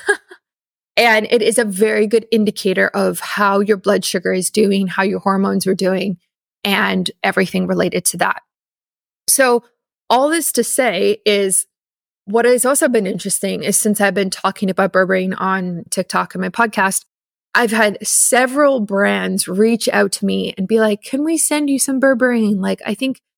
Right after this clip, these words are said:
you should try ours." So there's so many companies coming out now with a berberine supplement because it's so trendy.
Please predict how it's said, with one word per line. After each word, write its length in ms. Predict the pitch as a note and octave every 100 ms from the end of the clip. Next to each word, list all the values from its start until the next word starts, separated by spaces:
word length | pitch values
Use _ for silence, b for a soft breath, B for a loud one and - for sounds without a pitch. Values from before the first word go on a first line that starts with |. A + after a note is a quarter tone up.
| _ -
you 140 | B3
should 180 | A#3+ C4+
try 280 | - C4+ B3+
ours." 680 | - B3 B3 B3 A#3+ - - _ _ _
So 140 | - A#3
there's 200 | A#3+ A#3+
so 560 | - - A3+ A#3 B3
many 220 | B3 C4 A#3
companies 480 | A3+ G#3+ G#3 G3+
coming 280 | - G3 G3
out 160 | G3 F#3
now 180 | F#3+ F#3+
with 200 | F#3+ F#3
a 40 |
berberine 500 | F3 F#3+ F3+ F#3+ F#3
supplement 520 | - G3+ - F#3+ F#3
because 300 | - F#3 F#3
it's 140 | F#3+ -
so 560 | - - - F#2 F#2 -
trendy. 680 | - G2+ F#2+ F2+ F2 B2